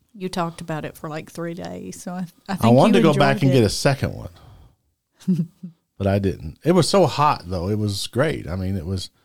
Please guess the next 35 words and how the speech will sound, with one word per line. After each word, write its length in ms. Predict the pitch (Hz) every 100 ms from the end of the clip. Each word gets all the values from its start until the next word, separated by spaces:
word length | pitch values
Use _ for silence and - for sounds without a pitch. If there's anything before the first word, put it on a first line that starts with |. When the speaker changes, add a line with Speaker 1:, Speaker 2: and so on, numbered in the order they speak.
| _ _ _ _ _
Speaker 2:
it 60 | -
was 120 | 98
awesome. 500 | 95 98 - 127 131 -
Um, 520 | 113 107 101 92 92 - _ _ _ _ _ _ _ - _ _
let's 200 | 104 92
see, 160 | - 110
what 160 | 101 104
else 180 | 98
can, 260 | - 107 95
can 200 | - 101
I, 220 | 92 87 - _ _ _ _ _ _ _ -
uh, 240 | 101 104
we 140 | 107 110
were, 320 | 104 101 98 - _ _ _ -
um, 600 | 107 101 98 95 82 67 -
the 120 | 101
fella 400 | - 117 113 120
who 120 | 120
came 200 | - 107
up 140 | 110 -
to 140 | -
you 140 | 107 113
and 100 | 107
said 220 | 107 98
you 80 | 101
had 160 | 95
beautiful 360 | 101 104 - 101
hair. 420 | 113 104 104 147 _ _ _ _ _ _ _ _ - - -
Speaker 1:
Yeah, 460 | 214 208 202 190 -
I, 200 | 233 233 -
I 100 | 247
think 260 | 247 392 587 _ _ _ _ _ 262
perhaps 640 | - 320 302 311 - -
he 160 | 254 247
wasn't 840 | 233 240 233 240 220 - - -